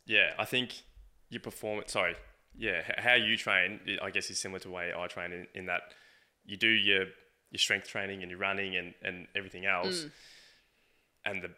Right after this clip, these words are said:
Speaker 1: the looks sort of just come naturally
Speaker 2: Yeah,
Speaker 1: as well. And, and,
Speaker 2: exactly.
Speaker 1: and you, you feel better about yourself as
Speaker 2: Yeah.
Speaker 1: well. Yeah.
Speaker 2: As soon as,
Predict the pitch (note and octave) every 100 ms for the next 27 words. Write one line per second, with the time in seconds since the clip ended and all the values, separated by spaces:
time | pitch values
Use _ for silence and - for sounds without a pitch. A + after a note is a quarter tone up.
0 | - F#2+ G#2 - G#2+ F2+ F2+ - F2+ E2+
1 | E2 - G#3 A3+ F3+ A#2+ - B2 A2 B2
2 | A#2 A#2 A2+ - A2 - A#2+ A2+ F#2 G2+
3 | G2 F#2+ G2+ G2+ F#2 F2+ F#3 D#3+ - -
4 | G3 G#3 A#3+ A#3 B3 A3+ - -